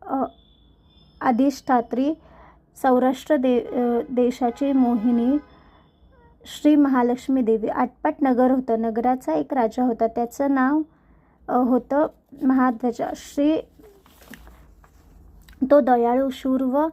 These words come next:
प्रजा-, प्रदा-, प्रजादक्ष होता. देवा ब्राह्मणांना, साधू संतांना सुखवित होता, आनंद देत होता. राजाच्या राणीचं नाव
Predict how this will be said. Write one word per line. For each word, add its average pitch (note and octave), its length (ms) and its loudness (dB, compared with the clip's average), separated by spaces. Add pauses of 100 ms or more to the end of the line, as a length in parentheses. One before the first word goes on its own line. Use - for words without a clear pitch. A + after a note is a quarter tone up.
(340)
प्रजा-, B3+ 560 0 (280)
प्रदा-, B3+ 340 0 (340)
प्रजादक्ष C4 600 -2
होता. B3+ 360 0 (360)
देवा B3 220 2
ब्राह्मणांना, B3 640 0
साधू B3 320 -2
संतांना A#3+ 680 -2 (720)
सुखवित C4 500 -2
होता, A#3 320 0 (340)
आनंद C4 360 2
देत C4 260 0
होता. A3+ 300 -6 (320)
राजाच्या B3+ 520 0
राणीचं B3 560 0
नाव B3+ 240 0